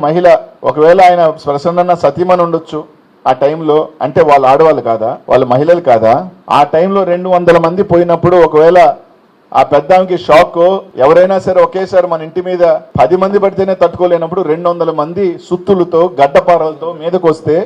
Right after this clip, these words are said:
ఒకవేళ ఏమన్నా అయి ఉంటే ఆ మనిషికి, ఆ పెద్దానికి ఏమైనా అయి ఉంటే ఎవరు బాధ్యతలు?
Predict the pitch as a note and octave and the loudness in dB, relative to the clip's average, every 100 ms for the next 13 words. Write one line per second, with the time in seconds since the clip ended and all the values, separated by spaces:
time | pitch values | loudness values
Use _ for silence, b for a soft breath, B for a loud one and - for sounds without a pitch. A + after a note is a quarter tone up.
0 | - A#2+ D3 E3 F#3 A3 G3+ F#3+ F3+ E3+ | -4 -2 0 2 2 4 2 2 0 2
1 | G3 F#3+ F3 E3 D#3+ D#3 D#3 D#3 D#3 - | 0 0 2 2 0 -8 -10 -6 -4 -6
2 | - _ _ - B2+ C3+ C#3 G3 G3+ G3 | -12 _ _ -4 -2 2 2 2 2 2
3 | F#3 D#3+ D#3 D#3 E3+ F#3 C#3 F3+ F#3 E3+ | 0 0 -2 -2 -4 0 0 2 4 2
4 | D#3 D3+ C3+ | 2 -10 -14